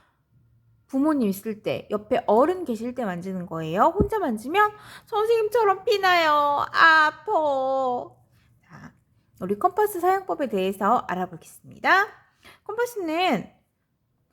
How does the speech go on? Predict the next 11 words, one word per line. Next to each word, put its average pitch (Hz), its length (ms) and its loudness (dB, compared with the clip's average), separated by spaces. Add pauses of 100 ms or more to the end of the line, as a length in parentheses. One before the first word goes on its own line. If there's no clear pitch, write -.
(320)
자, 202 240 -4
여기 220 260 -6
뾰족한 381 640 2
이 240 80 -6
가시가 254 400 -2
있다 226 180 -2
그랬지? 214 640 2
이 - 180 -8
가시 202 340 -8
부분 214 260 -6
있고 294 480 0